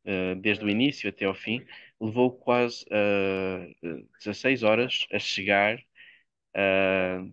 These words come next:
desde a superfície até lá abaixo. Foi uma velocidade muito, muito, muito baixa para evitar oscilações e, e, ah, e ter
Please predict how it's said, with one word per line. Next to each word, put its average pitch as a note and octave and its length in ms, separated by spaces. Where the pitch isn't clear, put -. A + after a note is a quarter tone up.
desde G#2+ 260
a G#2+ 60
superfície A2+ 840
até G#2+ 200
lá G#2+ 100
abaixo. F#2 220
Foi G2+ 100
uma G2+ 300
velocidade G#2 400
muito, E3 260
muito, D#3 220
muito G#2 540
baixa G2+ 380
para G2+ 140
evitar G2+ 600
oscilações G2 1000
e, F#2 60
e, F2+ 480
ah, F2+ 200
e F#2 240
ter F2+ 480